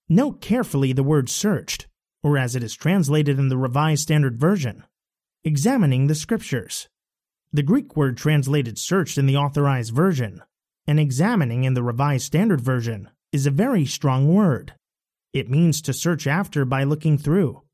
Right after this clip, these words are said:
to investigate, to examine, to inquire into,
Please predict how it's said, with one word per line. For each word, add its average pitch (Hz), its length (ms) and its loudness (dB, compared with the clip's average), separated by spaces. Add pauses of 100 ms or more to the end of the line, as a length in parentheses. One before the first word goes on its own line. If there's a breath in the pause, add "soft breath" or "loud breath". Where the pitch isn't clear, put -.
(120)
to 165 120 0
investigate, 143 800 -2 (260)
to 147 120 2
examine, 135 580 -2 (460)
to 170 140 4
inquire 190 500 2
into, 123 480 -4